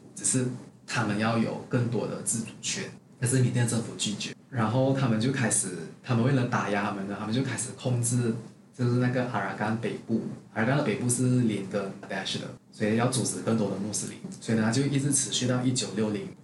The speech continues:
一九六零年的时候，他们的总理为了拉选票，因为这个时候他们还是一个民主的，就是还是靠选票来选举来选出政府的，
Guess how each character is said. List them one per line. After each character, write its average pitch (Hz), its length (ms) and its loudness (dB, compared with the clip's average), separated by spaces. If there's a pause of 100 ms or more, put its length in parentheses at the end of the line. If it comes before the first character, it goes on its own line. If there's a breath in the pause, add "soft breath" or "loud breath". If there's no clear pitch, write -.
(100)
一 165 80 6
九 131 140 6
六 135 120 4
零 139 140 4
年 107 120 2
的 104 60 0
时 - 80 0
候， 101 100 2
他 104 60 2
们 101 120 0
的 101 60 0
总 - 160 -2 (120)
理 98 80 -8 (200)
为 143 100 2
了 127 140 4
拉 98 200 -2
选 - 220 -2
票， 110 180 -2
因 120 60 4
为 143 100 6
这 147 100 2
个 170 80 2
时 202 120 4
候 208 80 0
他 117 120 -2
们 101 80 -6
还 95 100 -4
是 120 120 0
一 120 60 0
个 120 120 0
民 101 200 0
主 - 120 -4 (100)
的， - 100 -8 (160)
就 131 100 -2
是 123 60 2
还 117 100 2
是 104 120 0
靠 117 240 -2
选 - 200 -2
票 107 220 -2
来 104 260 -4 (180)
选 101 300 0
举 101 200 0
来 95 180 0
选 95 200 0
出 107 140 0
政 107 180 0
府 - 220 -6
的， - 80 -14